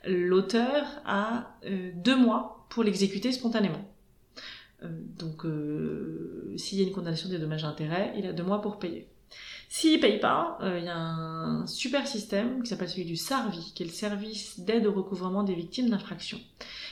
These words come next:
C'est une émanation du Fonds de garantie des victimes. Euh, vous tapez sur Internet, euh, sarvi, vous allez trouver ça tout de suite. Euh,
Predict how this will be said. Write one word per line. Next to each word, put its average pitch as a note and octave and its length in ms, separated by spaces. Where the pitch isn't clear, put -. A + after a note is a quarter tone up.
C'est - 160
une F3 140
émanation A#3 560
du G3+ 80
Fonds - 160
de G3 40
garantie F#3+ 400
des G#3+ 100
victimes. F#3 460
Euh, E3 240
vous D3+ 140
tapez D#3+ 240
sur E3+ 220
Internet, D3+ 540
euh, D#3 80
sarvi, E3+ 600
vous D#3 160
allez D3+ 80
trouver D#3+ 220
ça D#3+ 100
tout F#3+ 140
de F#3+ 40
suite. A3 360
Euh, E3+ 340